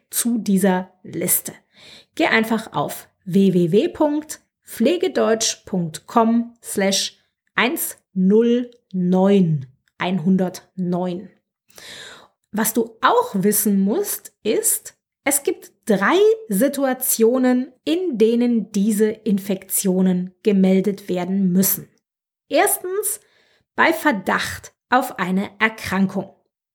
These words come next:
Also wenn du noch nicht sicher bist, ob es wirklich eine Infektion mit einer der Krankheiten auf der Liste ist, aber es gibt den Verdacht.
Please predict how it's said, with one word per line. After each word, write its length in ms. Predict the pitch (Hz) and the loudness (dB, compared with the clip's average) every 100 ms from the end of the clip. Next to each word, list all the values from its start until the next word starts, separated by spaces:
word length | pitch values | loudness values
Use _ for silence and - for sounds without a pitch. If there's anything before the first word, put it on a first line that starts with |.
| _ _ - | _ _ -4
Also 360 | 190 196 196 | 0 2 2
wenn 200 | 202 233 | 2 2
du 120 | 240 214 | 2 2
noch 260 | 202 190 | 0 0
nicht 500 | 185 202 214 226 - 185 | 0 2 2 0 -4 -6
sicher 640 | 156 156 180 339 359 381 | -4 -2 2 2 2 0
bist, 640 | 294 294 466 - - - _ _ | 2 2 0 0 -4 -6 _ _
ob 140 | 190 190 | -8 -6
es 400 | 165 175 165 165 | -6 -4 0 4
wirklich 640 | 226 339 349 349 415 - - _ | 4 4 2 2 2 0 -14 _
eine 280 | 247 277 - | -6 -6 -6
Infektion 960 | 277 294 - 254 - - 269 302 320 330 _ | -4 -4 -2 -4 -4 0 2 2 2 -4 _
mit 260 | - - - | -14 -12 -2
einer 320 | 208 233 233 | 0 2 2
der 220 | 226 226 | 0 -2
Krankheiten 800 | 220 - 226 226 220 220 220 220 | -2 -2 -2 -2 -4 -4 -6 -8
auf 180 | 220 - | -8 -2
der 140 | 220 | 0
Liste 340 | 208 220 - 233 | 2 0 0 -4
ist, 520 | 262 330 - - _ _ _ - - _ | -2 -4 -4 -6 _ _ _ -20 -20 _
aber 440 | - 302 370 392 392 - - | 0 2 2 -2 -4 -8 -2
es 280 | 285 - | -2 0
gibt 340 | 285 - - 208 | -2 -2 -2 2
den 340 | 226 233 247 | 2 2 -6
Verdacht. 800 | - 220 196 - - - - - | -4 -4 -2 -4 -4 -12 -20 -20